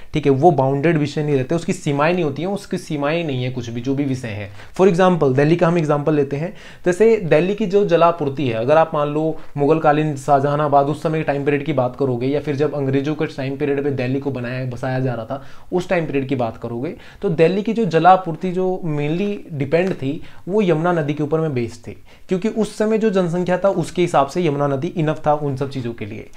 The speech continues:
पर बाद में जब दिल्ली की जनसंख्या धीरे धीरे बढ़ने लगी, मुगल के बाद जब, अ, अंग्रेज आए, अंग्रेजों के समय पे और ज़्यादा बढ़ने लगी,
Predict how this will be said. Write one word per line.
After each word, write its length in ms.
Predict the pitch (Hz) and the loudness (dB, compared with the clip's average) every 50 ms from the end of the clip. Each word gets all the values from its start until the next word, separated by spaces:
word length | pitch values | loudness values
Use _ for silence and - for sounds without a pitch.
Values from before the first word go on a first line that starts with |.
| - - - - - | -20 -20 -12 2 4
पर 100 | 196 196 | 4 4
बाद 380 | 165 151 143 143 160 185 190 208 | 4 6 6 8 8 8 6 4
में 180 | 185 147 127 120 | -2 -2 -2 -2
जब 140 | 151 143 135 | -2 -2 -2
दिल्ली 260 | 147 147 156 175 185 | -2 -2 -2 -2 -2
की 80 | 196 165 | -2 -2
जनसंख्या 420 | 180 175 160 165 165 160 175 175 | -2 -2 -2 -2 -4 -2 -2 -2
धीरे 200 | 147 151 147 165 | -2 -2 -4 -4
धीरे 160 | 156 165 170 | -2 -2 -4
बढ़ने 280 | 151 131 131 131 131 147 | -2 -2 -2 -2 -2 -2
लगी, 260 | 143 139 135 131 135 | -2 -2 -2 -2 -4
मुगल 300 | 139 139 139 135 143 143 | -2 -2 0 2 0 0
के 120 | 139 156 | 0 0
बाद 180 | 143 139 135 131 | 0 0 0 0
जब, 220 | 135 143 139 139 - | 0 -4 -4 -4 -4
अ, 400 | 143 135 131 131 131 131 143 135 | -2 -2 0 0 -2 -2 -2 -2
अंग्रेज 280 | 127 127 135 139 135 | 2 4 4 6 6
आए, 160 | 135 120 123 131 | 4 0 0 -2
अंग्रेजों 400 | 131 139 135 131 127 131 139 135 | -2 -2 0 -2 0 0 0 -2
के 100 | 147 143 | -2 -4
समय 240 | - 135 131 131 | -4 -4 -6 -4
पे 100 | 127 143 | -4 -4
और 260 | 139 135 143 151 143 143 | -4 -2 0 0 0 2
ज़्यादा 220 | 139 131 131 135 | 0 0 0 0
बढ़ने 240 | 123 131 131 135 139 | -2 -2 -2 -2 -2
लगी, 300 | 123 120 117 131 156 | -2 -4 -4 -4 -6